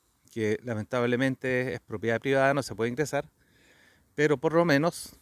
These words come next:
hay una reja, y aquí ustedes ven hay un camino en donde uno se puede aproximar bastante a, este, a esta vieja hacienda,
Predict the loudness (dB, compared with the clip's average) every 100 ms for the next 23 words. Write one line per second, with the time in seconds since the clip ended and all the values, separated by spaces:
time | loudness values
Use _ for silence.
0 | _ -2 0 2 4 4 2 -2 -4 -6
1 | _ _ _ _ _ _ _ _ _ _
2 | -12 -6 -6 0 2 4 4 4 2 2
3 | 2 2 0 -2 _ _ -2 -2 2 0
4 | 0 -2 4 4 4 -2 0 0 0 -2
5 | -4 -2 -2 -4 -2 -4 -4 -2 2 2
6 | 2 0 -2 -2 0 0 -2 -4 0 0
7 | -2 -6